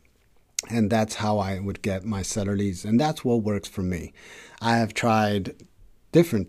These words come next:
so many different platforms and different things. And at the end of the day, they just didn't get me the return on investment that I was looking for. So I cut them off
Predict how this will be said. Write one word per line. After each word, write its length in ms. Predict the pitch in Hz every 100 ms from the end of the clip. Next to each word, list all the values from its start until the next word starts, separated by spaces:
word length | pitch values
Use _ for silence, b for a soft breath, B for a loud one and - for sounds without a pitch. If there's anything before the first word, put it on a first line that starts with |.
| - -
so 240 | - - 139
many 240 | 131 110
different 760 | 104 113 - 117 104 92 - -
platforms 720 | - 98 - 113 107 101 85
and 160 | 85
different 360 | 92 107 107 92
things. 500 | 117 113 113 107 - B B B B B
And 520 | 110 104 104 101 104 -
at 260 | 92 107
the 120 | 113
end 80 | 113
of 80 | 113
the 80 | 107
day, 240 | 113 113
they 240 | 110 104 98
just 320 | 107 95 -
didn't 640 | 117 113 110 - 165 -
get 180 | 117 104
me 160 | 110
the 320 | 101 101 98 95
return 380 | 104 - 117 110
on 140 | 104
investment 500 | 95 101 98 107 92
that 100 | 95
I 60 | 92
was 180 | 92
looking 280 | 104 95 87
for. 280 | - 87 82
So 200 | - 113
I 100 | 104
cut 280 | - 151 151
them 140 | 135
off 280 | 120 117